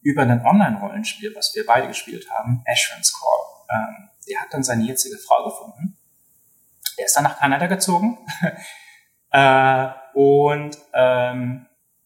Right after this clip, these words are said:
als er in Kanada war, hab ich ihn dann natürlich besucht, einer meiner, meiner besten Freunde. Und, äh, wir haben dann darüber geredet, äh, über die Idee,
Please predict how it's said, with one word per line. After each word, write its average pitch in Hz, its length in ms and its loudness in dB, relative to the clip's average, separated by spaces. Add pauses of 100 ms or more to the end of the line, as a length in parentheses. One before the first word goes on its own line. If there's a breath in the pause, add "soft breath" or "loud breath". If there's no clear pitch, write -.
(120)
als 131 200 2
er 139 80 2
in 127 60 -2
Kanada 156 320 2
war, 139 140 4
hab 135 100 0
ich - 100 -8
ihn 131 60 -12
dann 113 440 -6
natürlich - 320 -20
besucht, 196 360 0 (180)
einer 123 180 -2
meiner, 110 380 -10 (100)
meiner 107 200 -20
besten - 380 -14
Freunde. 165 380 0 (880 loud breath)
Und, 131 640 4
äh, - 140 -16
wir 120 720 2
haben 156 120 -4
dann 151 180 -2
darüber 135 220 -12
geredet, 135 580 -4 (200)
äh, 117 260 0 (260)
über 131 220 -4
die - 140 -14
Idee, 131 840 0